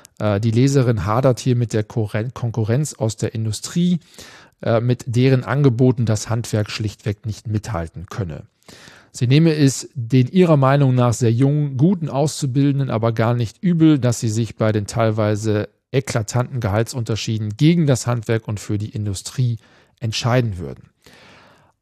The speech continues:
Also, Wettbewerb zur Industrie, meine Meinung dazu an der Stelle. Ja, natürlich sind wir im Wettbewerb um die Fachkräfte.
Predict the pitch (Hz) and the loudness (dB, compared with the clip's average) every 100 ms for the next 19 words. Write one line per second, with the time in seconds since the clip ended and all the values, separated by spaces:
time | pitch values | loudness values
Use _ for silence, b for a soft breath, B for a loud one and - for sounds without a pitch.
0 | _ - 127 143 123 87 - 131 135 - | _ -2 2 4 2 -2 -6 -4 -2 0
1 | 127 127 120 - 120 117 104 - 151 131 | 2 2 0 -2 -4 -4 -4 -4 0 0
2 | 104 107 117 143 143 127 135 156 135 101 | -2 -4 0 2 2 4 4 4 2 0
3 | - 139 101 113 - - - 64 - _ | -6 -10 -10 -12 -14 -14 -14 -16 -20 _
4 | _ _ _ _ _ 117 120 135 165 165 | _ _ _ _ _ -2 2 2 4 4
5 | 160 - 208 156 - 117 123 - 104 107 | 2 0 -2 -2 -2 -4 -4 -6 -4 -4
6 | - 90 95 85 - - 131 113 101 113 | -6 -10 -8 -8 -10 -4 -2 0 -2 -4
7 | 98 - 110 - - 101 - - | -4 -4 -6 -8 -10 -10 -10 -14